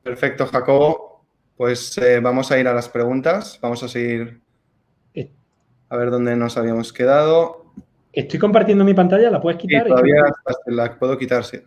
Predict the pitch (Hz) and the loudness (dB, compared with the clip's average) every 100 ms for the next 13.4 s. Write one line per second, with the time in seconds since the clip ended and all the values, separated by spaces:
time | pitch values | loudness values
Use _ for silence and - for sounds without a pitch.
0 | - 117 127 117 107 110 - _ _ _ | -12 -4 -2 -2 -6 -10 -16 _ _ _
1 | _ _ _ _ _ _ _ 587 587 117 | _ _ _ _ _ _ _ -6 -2 -2
2 | 110 110 _ _ _ _ - 131 127 123 | -2 -6 _ _ _ _ -6 0 2 4
3 | 123 123 120 120 139 139 131 135 135 151 | 4 4 4 4 4 6 4 4 4 4
4 | 156 147 131 127 123 - 120 117 117 117 | 4 4 4 2 0 -2 -2 0 -2 -2
5 | 127 131 127 127 123 123 120 120 113 123 | -2 -2 -2 -2 -2 0 0 -2 -4 -6
6 | 120 143 156 165 165 117 113 113 110 117 | -2 2 6 4 4 -2 -2 -4 -6 -4
7 | 120 120 123 123 120 120 - 120 117 123 | -2 -2 0 0 -2 -4 -6 -4 0 0
8 | 120 - 117 113 113 - - _ 127 120 | -2 -8 -4 -4 -6 -10 -20 _ -4 -4
9 | 113 - 117 127 156 180 208 - _ _ | -4 -4 -4 -2 2 2 0 -4 _ _
10 | _ _ 127 131 - 127 143 131 127 127 | _ _ -2 -2 0 0 0 2 2 2
11 | 127 131 135 127 117 117 120 117 127 123 | 2 2 2 2 2 0 0 -2 0 2
12 | 123 120 120 123 - 127 120 123 - 123 | 4 4 -2 -6 -4 -2 -2 -4 -4 0
13 | 123 120 117 113 | 2 2 0 -2